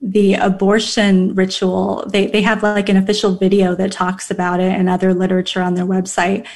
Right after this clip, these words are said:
And, um, they couch it in terms of, you know, bodily autonomy, science. They don't couch it in terms of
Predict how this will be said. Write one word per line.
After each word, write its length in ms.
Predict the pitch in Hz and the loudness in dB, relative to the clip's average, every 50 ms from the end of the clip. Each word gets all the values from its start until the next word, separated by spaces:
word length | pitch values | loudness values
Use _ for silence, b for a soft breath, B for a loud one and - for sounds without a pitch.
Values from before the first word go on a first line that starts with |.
| B B B B B B | B B B B B B
And, 460 | - 214 214 202 202 196 196 202 190 196 - | 0 2 4 6 6 6 6 4 2 0 0
um, 560 | - 196 196 196 190 185 175 175 175 185 190 | 0 2 4 4 4 4 2 0 0 0 0
they 120 | 190 208 208 | 0 0 -2
couch 360 | 202 - 233 233 240 - - | 0 0 0 0 0 0 0
it 60 | 233 | 2
in 100 | 214 208 | 2 2
terms 460 | 202 - 220 202 196 202 196 190 190 | 2 2 2 4 4 4 4 4 2
of, 260 | 190 185 175 180 - - | 2 0 0 -2 -8 -12
you 160 | - - 196 | -4 0 2
know, 140 | 190 175 170 | 2 2 0
bodily 500 | 165 160 - 196 185 196 202 202 202 202 | -2 0 2 2 4 4 4 4 4 2
autonomy, 640 | 196 202 190 - - 196 190 190 185 185 185 180 180 | 2 2 0 0 0 2 4 4 4 4 2 0 0
science. 560 | 175 - - - 196 185 185 185 185 190 190 190 | -2 -4 -2 0 2 2 4 4 4 2 2 2
They 100 | - 233 | 2 2
don't 380 | 233 285 302 320 302 - - | 4 4 4 2 2 -2 -8
couch 440 | - - - 220 226 220 233 - - | -8 -2 0 0 0 0 -4 -2 0
it 200 | 240 214 202 - | 0 0 2 2
in 120 | 196 196 | 2 2
terms 360 | 196 190 214 202 196 196 190 190 | 2 2 2 4 4 4 4 2
of 240 | 190 185 185 185 | 2 0 -2 -4